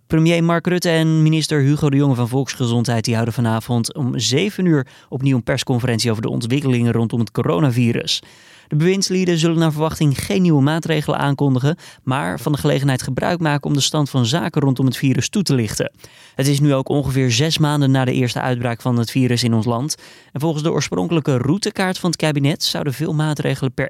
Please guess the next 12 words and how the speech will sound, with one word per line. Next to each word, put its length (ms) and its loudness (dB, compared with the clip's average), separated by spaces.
één 220 -4
september 460 0
worden 220 0
versoepeld. 540 -4
En 80 -4
mogelijk 320 -2
wordt 180 -2
daar 200 -2
dan 240 -2
vanavond 540 -2
nog 200 -4
eventjes 360 -2